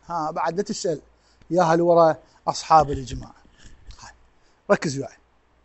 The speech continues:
فغاية ما فيه هو أن المتقدمين حصل لهم العلم بصدور هذه الأخبار عن المعصوم عليه السلام لوجود قرآن عندهم.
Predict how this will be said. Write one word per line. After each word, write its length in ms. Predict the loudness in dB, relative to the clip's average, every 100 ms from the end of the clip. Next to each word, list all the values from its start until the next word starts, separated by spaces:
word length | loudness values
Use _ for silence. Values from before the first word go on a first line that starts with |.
| _ _ _ _ _ _
فغاية 760 | -8 -4 0 0 2 0 -2 -2
ما 260 | 0 0 0
فيه 260 | -4 -8 -8 -12 -20 _ _ _ _ _ _ _ _ _
هو 360 | -2 2 4 2 -4 _ _ _ _ _ _ _ -4
أن 420 | -2 -2 -2 0
المتقدمين 1900 | 0 0 0 -2 -2 -4 0 -2 -2 -6 -4 -2 0 0 0 -2 -2 -2
حصل 600 | -4 0 0 2 0 -2 -4 -6 -6 -2
لهم 480 | 4 4 2 -4 -4
العلم 800 | -6 -6 -6 2 4 4 0 -4
بصدور 760 | -6 -6 -6 -2 0 0 0
هذه 540 | -2 -4 6 8 10 8
الأخبار 520 | 4 6 10 12 10 2 _ _ _ _ _ 6
عن 200 | 8 10
المعصوم 840 | 8 8 8 8 4 0 0 2
عليه 380 | 4 4 2 -2
السلام 600 | -4 2 6 6 4 -2
لوجود 560 | -2 0 2 0 0
قرآن 340 | 2 8 8 6
عندهم. 280 | -2 -8